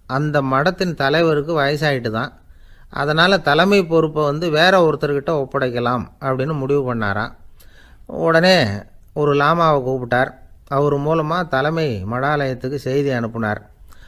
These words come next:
பொருத்தமான வாரிசு ஒருத்தரை அனுப்பி வைக்கும்படியாக. அந்த வாலிப லாமா புறப்பட்டார். காடு மேடெல்லாம் நடந்து போறார்.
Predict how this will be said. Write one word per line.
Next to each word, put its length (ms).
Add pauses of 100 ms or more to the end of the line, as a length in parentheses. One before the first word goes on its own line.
(160)
பொருத்தமான 640
வாரிசு 520
ஒருத்தரை 260
அனுப்பி 300
வைக்கும்படியாக. 760 (960)
அந்த 260
வாலிப 460
லாமா 360
புறப்பட்டார். 520 (540)
காடு 320
மேடெல்லாம் 460
நடந்து 340
போறார். 440